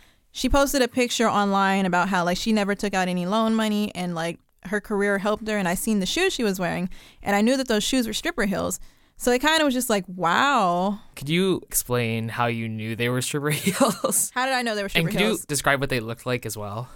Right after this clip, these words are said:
Speaker 1: Definitely. I knew they were, sh-, okay, well, what they look like is they're clear and they have, like, this really big platform. So, like, it's really, so you can stand up high, and it's also for, it's, like, stability when you're, like, on the pole and things of that nature.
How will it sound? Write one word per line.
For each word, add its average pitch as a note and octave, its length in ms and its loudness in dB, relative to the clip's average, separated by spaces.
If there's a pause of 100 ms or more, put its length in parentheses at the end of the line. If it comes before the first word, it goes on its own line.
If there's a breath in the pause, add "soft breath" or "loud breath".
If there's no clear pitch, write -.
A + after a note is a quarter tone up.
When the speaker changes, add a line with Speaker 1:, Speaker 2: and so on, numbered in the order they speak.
Speaker 1:
Definitely. A#3 440 2
I A3+ 100 2
knew C#4+ 180 2
they D#4+ 100 4
were, C#4+ 140 2
sh-, - 140 -6 (100)
okay, G#3+ 200 -2
well, G3 100 -2
what G3+ 100 0
they G3+ 100 0
look A#3+ 200 0
like G#3+ 180 0
is G3 140 -2
they're F#3+ 120 0
clear D4 420 2
and A#3+ 140 2
they A#3+ 80 4
have, G#3+ 160 2
like, F#3 160 -2
this F#3+ 180 -6
really A3 300 0
big G3+ 240 0
platform. A3 560 2
So, G#3+ 160 -2
like, F3+ 200 -2
it's - 180 -4
really, A#3+ 300 2 (180)
so - 160 0
you B3 80 2
can C4 100 2
stand D4 240 2
up D4+ 80 0
high, B3 280 2
and G#3+ 140 0
it's - 100 -4
also A3 260 0
for, G#3+ 180 0
it's, - 80 -4
like, F3+ 140 -2
stability G3+ 580 0
when G3 160 -4
you're, G3 80 0
like, F#3 160 0
on F#3+ 140 -2
the F#3+ 80 -2
pole G3 400 0
and G3+ 160 -6
things G3+ 160 -2
of F#3+ 40 -6
that F#3+ 140 0
nature. G#3+ 400 -4